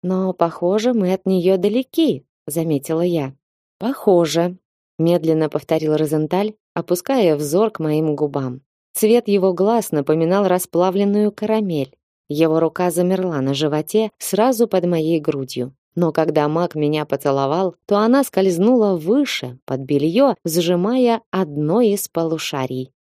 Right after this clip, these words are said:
Тело отозвалось, дыхание сбилось, и я поёрзала на его коленях.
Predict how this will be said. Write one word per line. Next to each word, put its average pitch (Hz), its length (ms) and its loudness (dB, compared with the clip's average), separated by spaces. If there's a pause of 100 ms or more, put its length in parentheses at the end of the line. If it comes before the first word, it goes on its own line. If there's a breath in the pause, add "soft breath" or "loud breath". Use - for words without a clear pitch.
(160)
Тело 262 320 4
отозвалось, 208 840 2 (160)
дыхание 156 600 0
сбилось, 185 680 0 (200)
и 214 80 2
я 226 260 2
поёрзала 226 840 2
на 208 160 2
его 160 260 2
коленях. 143 640 -4